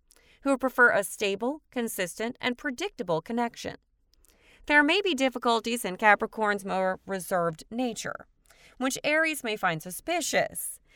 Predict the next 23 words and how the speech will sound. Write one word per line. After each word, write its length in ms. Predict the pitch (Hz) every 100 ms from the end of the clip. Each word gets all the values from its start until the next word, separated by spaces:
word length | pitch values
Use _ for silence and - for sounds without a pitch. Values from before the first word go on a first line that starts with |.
| - -
Aries 400 | - 262 311 339
and 140 | 294 277
Capricorn 600 | 262 254 247 240 208 208
prefer 340 | 226 240 226
to 100 | 240
be 160 | 220 220
direct 480 | 214 190 214 262
and 100 | - -
open 280 | 262 269 269
themselves 460 | 262 247 240 226 -
up 160 | 220
quickly 400 | - 349 349 190
to 120 | 165 -
others. 580 | 233 240 180 - - - _ _ _ _ _ _ _
Aries 380 | - 226 233 -
also 360 | - 240 240 233
likes 260 | 214 214
to 80 | -
believe 400 | 220 208 214 214
they 160 | 202 196
understand 480 | 196 202 - 190 185
someone's 360 | 202 185 180
intentions 720 | 175 170 226 240 208 160 180